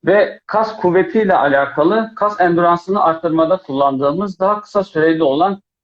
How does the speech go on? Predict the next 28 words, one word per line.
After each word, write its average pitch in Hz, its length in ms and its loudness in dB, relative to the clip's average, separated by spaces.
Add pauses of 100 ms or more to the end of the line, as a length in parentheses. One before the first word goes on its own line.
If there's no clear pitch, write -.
(120)
patlayıcı 190 540 2
güç 175 300 -2
açığa 147 400 2
çıkaran 208 420 0
egzersizlerdir. 156 1040 0 (320)
Anaerobik 214 520 2
egzersizi 190 540 0
çok 196 220 -2
uzun 196 180 -2
süre 196 280 2
yapmamamızın 180 720 2
bir 175 40 -4
sebebi 202 440 2
de 247 320 0 (380)
uzun 170 260 4
süre 185 300 4
yapmamıza 185 720 2
izin 180 300 0
vermiyor. 196 340 2
Çünkü 220 300 -2
laktik 170 360 0
asit 196 360 -2 (280)
meydana 143 440 0
geliyor 131 380 -2
ve 185 140 2
laktik 175 360 -2
asit - 360 -6
de 220 240 -2